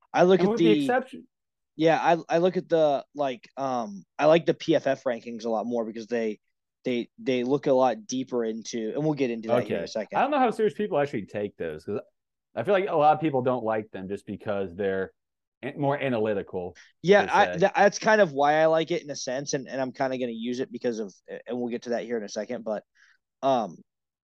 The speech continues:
Speaker 1: yeah, I, uh, that is, I mean, the A F C North just has a bru-, brutal, like, the, the Steelers' next four games right now, have you looked at 'em?
Speaker 2: Um, I know,
Speaker 1: They
Speaker 2: I know
Speaker 1: get
Speaker 2: they play Buffalo on Sunday.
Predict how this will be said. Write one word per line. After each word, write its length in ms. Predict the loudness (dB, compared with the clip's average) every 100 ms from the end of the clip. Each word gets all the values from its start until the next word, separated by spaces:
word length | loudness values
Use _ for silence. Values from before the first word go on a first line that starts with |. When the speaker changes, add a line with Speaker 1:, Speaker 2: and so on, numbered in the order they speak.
| _ _ _ _ _
Speaker 1:
yeah, 360 | -2 4 6 4 -2 _ _ _ _ 2
I, 220 | 6 6
uh, 360 | 6 6 4 0 _ _ _ _ -20 -20 _ _ _ _ _ 0
that 180 | 4 6
is, 220 | 4 0
I 80 | -2
mean, 180 | -4 -2
the 160 | 0
A 140 | 2 2
F 100 | 2
C 120 | -4
North 260 | -2 -2 -4
just 160 | -8
has 120 | -6 -6
a 40 |
bru-, 260 | -8 -8 -8
brutal, 340 | -2 0 0
like, 200 | -2 -4 _ _ _ _
the, 160 | -2 0
the 100 | 0
Steelers' 460 | -2 4 8 8 6
next 180 | 0 0
four 240 | -2 -2
games 340 | -2 -4 0
right 160 | 2 4
now, 160 | 4 2
have 120 | 0
you 100 | -4
looked 140 | 0
at 140 | 0 0
'em? 140 | -2 -10 _ _ _ _ _ _ _ 2
Speaker 2:
Um, 640 | 2 4 4 2 0 -4 _ -4
I 60 |
know, 100 | 2
Speaker 1:
They 60 | 4
Speaker 2:
I 40 |
know 140 | 4 4
Speaker 1:
get 100 | 2
Speaker 2:
they 80 | 2
play 140 | 2
Buffalo 460 | 2 2 2 0 0
on 160 | -2
Sunday. 360 | -6 -6 -6